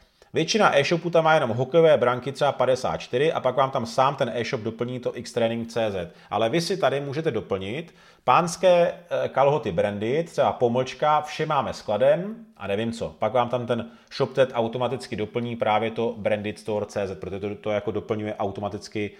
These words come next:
ShopTet. Vidíte, tady to je u každého potom s pomlčkou branded store, jo. Tady ten e-shop má třeba ještě chybu, pásnské, jo, tam je, tam je překlep, to je jedno.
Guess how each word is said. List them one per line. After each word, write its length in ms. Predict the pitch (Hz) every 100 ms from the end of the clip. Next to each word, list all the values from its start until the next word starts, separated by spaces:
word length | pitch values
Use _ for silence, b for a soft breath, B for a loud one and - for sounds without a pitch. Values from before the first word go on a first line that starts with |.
| B
ShopTet. 380 | - 113 - 85
Vidíte, 260 | 92 90 87
tady 160 | 87
to 80 | 92
je 60 | 101
u 80 | 104
každého 540 | 113 98 98 92 101
potom 320 | - - 98
s 40 | -
pomlčkou 480 | 98 98 - 98
branded 420 | 87 92 90 90 -
store, 400 | - 80 76 76
jo. 260 | 82 120 120 B B B B B B
Tady 280 | 123 131 127
ten 160 | 131
e-shop 280 | 117 117 123
má 140 | 117
třeba 220 | 117 113 107
ještě 200 | - 95
chybu, 360 | 101 117 160
pásnské, 1900 | 156 - 107 107 107 113 110 - - - 110 110 123 110 95 - 127 123 143
jo, 140 | 120
tam 120 | 117
je, 60 | 104
tam 140 | 107
je 60 | 95
překlep, 460 | - 87 101 151 -
to 80 |
je 60 | 90
jedno. 300 | 90 120